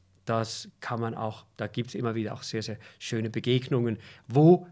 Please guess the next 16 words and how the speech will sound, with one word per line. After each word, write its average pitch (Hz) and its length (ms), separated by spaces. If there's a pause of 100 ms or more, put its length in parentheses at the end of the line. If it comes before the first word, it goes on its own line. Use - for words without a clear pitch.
beispielsweise 117 760
jemand, 113 360
der 131 80
Hilfe 120 320
sucht, 123 320
das 113 140
auch - 160
möglich 170 420
macht, - 240
dass - 140
man 107 200 (380)
sich - 240
auch - 180 (140)
mal 117 140
austauschen 123 600
kann. - 220